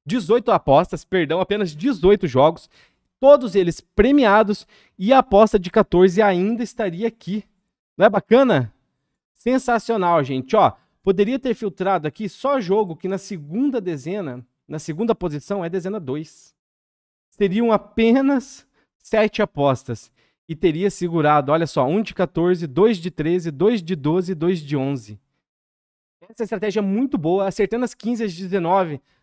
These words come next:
maioria das vezes, todos os jogos estarão pontuados e, por isso, vale muito a pena ter essa estratégia e a aplicação de filtros fica vantajosa demais, hein?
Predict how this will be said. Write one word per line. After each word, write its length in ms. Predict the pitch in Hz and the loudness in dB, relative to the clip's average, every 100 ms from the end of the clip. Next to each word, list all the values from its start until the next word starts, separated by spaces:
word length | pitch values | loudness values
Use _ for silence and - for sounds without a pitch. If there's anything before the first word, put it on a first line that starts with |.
| _ | _
maioria 340 | 214 226 208 233 | -2 -2 0 -4
das 180 | 214 151 | -6 -4
vezes, 320 | 202 226 185 | -2 -2 -4
todos 220 | - 247 | -4 -4
os 60 | 196 | 0
jogos 260 | 196 185 | 0 0
estarão 300 | 185 185 180 | -2 0 0
pontuados 720 | 175 214 208 175 165 185 185 160 | 0 -4 0 2 2 2 -6 -12
e, 40 | |
por 300 | - 226 226 | -10 -4 -2
isso, 400 | 190 226 - 233 - _ _ _ _ | 0 -2 -4 -10 -10 _ _ _ _
vale 200 | 180 190 | -4 -2
muito 320 | 175 202 196 | -2 -2 -2
a 40 | |
pena 640 | 175 _ 175 170 170 170 165 _ _ _ _ _ | -2 _ -2 -2 -4 -6 -10 _ _ _ _ _
ter 120 | 170 | -2
essa 120 | 180 185 | -2 -4
estratégia 440 | 165 160 175 180 | -6 -4 -2 0
e 20 | |
a 20 | |
aplicação 480 | 208 208 214 190 202 | -2 -4 -6 -6 -6
de 120 | 190 | -6
filtros 420 | 190 175 185 196 - | -6 -4 -4 -8 -12
fica 420 | - 208 214 - _ _ _ | -10 -8 -8 -10 _ _ _
vantajosa 720 | 139 196 190 165 143 170 175 | -8 -4 -4 -2 -2 -4 -6
demais, 500 | 156 151 123 123 117 | -8 -6 -6 -6 -6
hein? 340 | 160 156 113 | -6 -6 -8